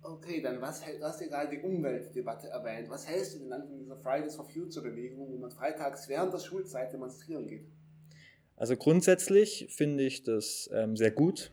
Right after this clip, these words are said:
Speaker 2: dass Schüler, ähm, für die Umwelt demonstrieren, denn die Umwelt, das ist ja was, das geht uns alle an. Das ist sehr wichtig. Ich ha-, persönlich sehe es ein bisschen kritisch, dass es während der Schulzeit ist.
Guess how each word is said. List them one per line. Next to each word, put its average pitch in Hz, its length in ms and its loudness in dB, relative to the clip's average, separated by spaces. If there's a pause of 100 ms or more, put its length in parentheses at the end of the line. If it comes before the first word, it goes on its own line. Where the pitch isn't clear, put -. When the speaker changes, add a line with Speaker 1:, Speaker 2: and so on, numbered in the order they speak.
(300)
Speaker 2:
dass 120 300 2
Schüler, 120 680 6
ähm, 110 300 0
für - 100 -4
die 117 60 2
Umwelt 135 320 6
demonstrieren, 127 600 2
denn 107 160 2
die 107 80 2
Umwelt, 127 320 6
das 113 80 0
ist 113 100 -4
ja 110 100 4
was, 113 160 2
das - 140 -4
geht - 160 -6
uns 113 160 -2
alle 123 220 4
an. 139 180 0 (680)
Das 110 260 -2
ist - 360 -2
sehr 113 280 4
wichtig. 147 480 2 (800)
Ich 131 240 -2
ha-, - 20 4
persönlich 160 540 8
sehe 160 80 10
es 147 100 2
ein 151 40 2
bisschen 135 180 2
kritisch, 156 260 2
dass 123 140 2
es 120 180 -4
während 123 300 10
der 120 80 8
Schulzeit 131 560 4
ist. - 440 -4